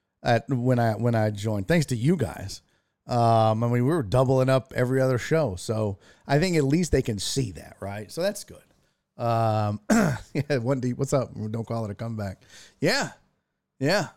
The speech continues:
Um, we'll see. So if I missed your questions about any of that stuff, I'm sorry. Post it in, post it in the chat, and I'll,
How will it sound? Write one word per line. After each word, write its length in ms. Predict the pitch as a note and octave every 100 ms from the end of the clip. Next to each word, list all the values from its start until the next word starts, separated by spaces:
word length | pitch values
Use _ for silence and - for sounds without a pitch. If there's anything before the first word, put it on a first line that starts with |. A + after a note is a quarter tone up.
| _ -
Um, 720 | C3 C3 B2+ B2 B2 A#2+ A2
we'll 160 | C#3 E3
see. 340 | - F3+ G#2 -
So 320 | - G#2 G2+
if 160 | D3 C#3
I 60 | E3+
missed 200 | F3+ -
your 60 |
questions 400 | E3+ E3 E3+ D#3+
about 300 | C#3 C#3+ C#3
any 180 | C#3+ C#3+
of 60 | C3+
that 160 | C3+
stuff, 200 | - B2+
I'm 120 | A#2
sorry. 340 | A2+ A#2+ A2+ A2
Post 400 | - C#3 B2+ -
it 60 |
in, 240 | A#2 A2 A#2+
post 280 | D3 C3+ C3+
it 60 |
in 100 | A#2+
the 60 | G#2
chat, 260 | - A2
and 100 | G2
I'll, 260 | G#2 F#2+